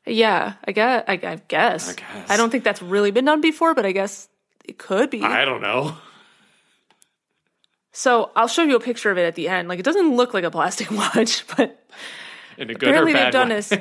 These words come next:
Speaker 1: No, in a, <laughs> I mean, it looks nor-, it looks like a normal watch. I just
Speaker 2: Okay.
Speaker 1: mean, like, I, if I just saw this, I wouldn't think, like, "Oh, that's made out of <laughs> recycled plastic." Like, that's not what I would think.
Speaker 2: Okay.
Speaker 1: Um, okay, so in a statement,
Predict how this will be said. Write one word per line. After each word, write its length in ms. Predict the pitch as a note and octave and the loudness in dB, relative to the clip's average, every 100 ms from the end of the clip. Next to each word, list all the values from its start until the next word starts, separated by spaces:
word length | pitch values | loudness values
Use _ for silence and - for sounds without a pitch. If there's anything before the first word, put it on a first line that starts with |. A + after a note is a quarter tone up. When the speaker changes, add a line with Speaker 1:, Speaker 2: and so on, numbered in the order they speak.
| - G3+ - - - | -2 -10 -12 -14 0
Speaker 1:
No, 180 | D#4 C#4+ | 2 4
in 100 | C#4+ | 2
a, 40 | |
<laughs> 60 | D4 - - G3 - - G#4 - - | 0 -4 -4 -4 -4 -8 -10 -10 -4
I 60 | - | 2
mean, 120 | F4 | 4
it 80 | D#4+ | 4
looks 240 | F#4 F#4 | 2 2
nor-, 260 | C#4 C4+ C#4 | 0 2 2
it 60 | B3 | 0
looks 160 | C#4 | -2
like 100 | D#4+ | -2
a 40 | A#3+ | 0
normal 320 | A3 G3+ F#3+ | 0 0 0
watch. 360 | F#3 E3 - | 2 2 0
I 60 | F#3 | -4
just 200 | F#3+ F#3+ | -4 -6
Speaker 2:
Okay. 80 | G3+ | -6
Speaker 1:
mean, 80 | F3+ | -4
like, 300 | E3 D#3+ - _ _ _ _ _ _ _ | -4 -6 -16 _ _ _ _ _ _ _
I, 120 | - - | -8 -2
if 160 | A#3 B3 | 0 2
I 80 | |
just 360 | A3 G3+ B3 A#3 | 0 -2 -4 0
saw 260 | - G3+ G#3 | 2 4 2
this, 340 | D#3 F3+ - | 0 -2 -2
I 120 | F#3+ | -2
wouldn't 260 | G3 G3 - | -2 -4 -4
think, 200 | F#3+ F#3 | -6 -2
like, 180 | F3+ E3 | -2 0
"Oh, 100 | F#3 | 0
that's 200 | F#3 F3+ G#3 | 0 0 -2
made 200 | G3 F#3+ | 0 2
out 120 | F#3 | 2
of 100 | F#3 | 0
<laughs> 0 | |
recycled 460 | G3 - - A#3+ - | -2 0 0 0 2
plastic." 580 | F#3+ D#3+ - - - | 0 0 -4 -4 -4
Like, 120 | F#3 F3+ | -6 -6
that's 180 | F#3 | -4
not 120 | G#3 F3+ | -2 0
what 80 | F3+ | 0
I 80 | E3 | 0
would 220 | E3 - | -4 -6
think. 260 | - - - | -12 -12 -12
Speaker 2:
Okay. 220 | - F#2 - - - | -8 -8 -8 -16 0
Speaker 1:
Um, 460 | A3+ A3+ F#3+ F3 - _ _ _ _ _ _ _ _ _ - | 2 4 2 -6 -16 _ _ _ _ _ _ _ _ _ -4
okay, 160 | A3+ G#3+ | 0 2
so 140 | G#3 | 2
in 100 | A3+ | 4
a 80 | A#3 | 2
statement, 760 | - - A3+ G#3+ G3+ G3 G3 | 0 0 0 2 -2 -2 -4